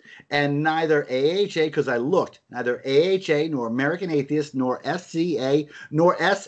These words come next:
S A did anything about it. It was disgusting. They ignored a terroristic murder of a, of a professor who showed the Prophet Muhammad because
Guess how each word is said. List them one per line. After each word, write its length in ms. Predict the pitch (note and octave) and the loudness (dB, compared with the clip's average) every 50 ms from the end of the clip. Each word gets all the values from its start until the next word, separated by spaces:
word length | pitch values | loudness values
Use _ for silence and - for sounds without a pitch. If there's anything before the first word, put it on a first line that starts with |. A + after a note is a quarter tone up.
| - - | -6 -2
S 280 | F3 G3+ - - - - | -2 -2 -2 -4 -8 -8
A 240 | - C3 B2+ C3 C3+ | -4 -2 0 0 0
did 240 | B2 D3+ D#3+ F#3+ A#3 | 0 2 2 2 2
anything 640 | A#3+ B3+ D4+ D4+ D#4 D#4 C4+ C4+ - G#3 F3+ E3 | 2 2 2 4 4 2 2 2 0 -2 0 0
about 300 | D3+ A#2+ A#2 A2 G2+ F#2+ | 0 0 0 0 -2 -4
it. 200 | - - - - - _ _ _ _ _ - | -6 -10 -18 -20 -20 _ _ _ _ _ -8
It 60 | E3 | -4
was 180 | F3 D#3+ D3 C#3+ | -2 -2 -2 -2
disgusting. 760 | - D3+ C#3 - - - F#3 E3 - - - - - - _ _ _ _ _ - - _ | -4 -8 -8 -8 -6 -4 -2 -2 -2 -4 -8 -16 -18 -18 _ _ _ _ _ -20 -20 _
They 200 | - D3 D3+ D3+ | 2 4 6 6
ignored 880 | D3 C#3+ B2+ C3+ D3+ D#3+ E3 G3 G#3+ G#3 D#3 C3+ B2+ B2+ C#3+ D3 D3 C#3+ _ _ _ _ _ - | 6 4 2 0 -2 -2 2 4 6 6 6 6 6 4 4 2 0 -6 _ _ _ _ _ -8
a 160 | A#2 C3 C3 | -6 -6 -6
terroristic 1000 | C3 - - F#3+ G3 G3+ F#3+ F3+ E3+ F3 E3+ - - - D#3 D#3 D3 D3+ - _ _ _ _ _ _ - | -6 -6 -4 -2 0 0 0 0 0 -2 -2 -4 -4 -2 -2 -2 -2 -4 -8 _ _ _ _ _ _ -8
murder 600 | B2 B2+ C#3+ D3+ D#3+ E3 D3+ D3 C3+ C3+ C3+ C3 - - | -2 2 4 6 6 6 6 4 2 2 -2 -6 -8 -6
of 180 | A2+ A2+ A2+ G#2 | -6 -4 -4 -4
a, 380 | G#2+ G#2 F#2+ F2+ - _ - | -4 -6 -6 -8 -12 _ -8
of 140 | A2 G#2+ F#2+ | -8 -6 -6
a 80 | G#2 F#2+ | -6 -8
professor 880 | - _ - - C#3 - - F#3 F#3 F3 - - B2+ G#2+ G2 G2 F#2+ - _ _ _ _ _ _ _ _ _ | -10 _ -16 -14 -12 -6 -4 -2 -2 -2 -2 -4 -4 -4 -4 -6 -10 -16 _ _ _ _ _ _ _ _ _
who 120 | - B2 | -8 -8
showed 280 | - - - F3+ F#3 F3+ | -4 -2 0 2 2 2
the 60 | E3+ | 0
Prophet 320 | C#3+ F3 D#3 D3 D#3 D#3 | 0 2 2 2 0 -2
Muhammad 380 | C#3 B2+ C#3 D#3+ C#3 C3 B2 A2+ | -4 -4 -4 -2 -2 -4 -4 -8
because 840 | C#3 B2+ - - G3+ - A3 D#3+ C#3+ D3+ D#3 D3 - - - - | -10 -12 -4 0 2 4 4 4 4 2 2 -2 -6 -14 -18 -20